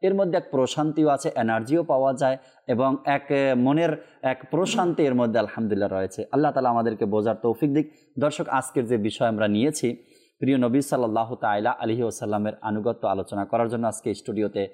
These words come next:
আমাদের নিজাম ভাই আছেন, আলহামদুলিল্লাহ, এরপরে মিরাজ ভাইও আছেন, আর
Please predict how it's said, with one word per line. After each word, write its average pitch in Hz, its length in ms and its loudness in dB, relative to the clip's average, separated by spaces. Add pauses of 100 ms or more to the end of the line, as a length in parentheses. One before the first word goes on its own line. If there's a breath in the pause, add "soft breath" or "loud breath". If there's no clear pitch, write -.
(240 soft breath)
আমাদের 98 320 -6
নিজাম 95 360 -4
ভাই 101 180 -4
আছেন, 95 200 -8
আলহামদুলিল্লাহ, 90 720 -8
এরপরে 92 320 -8
মিরাজ 98 380 -2
ভাইও 110 200 2
আছেন, 107 280 -2 (360 soft breath)
আর 104 140 -2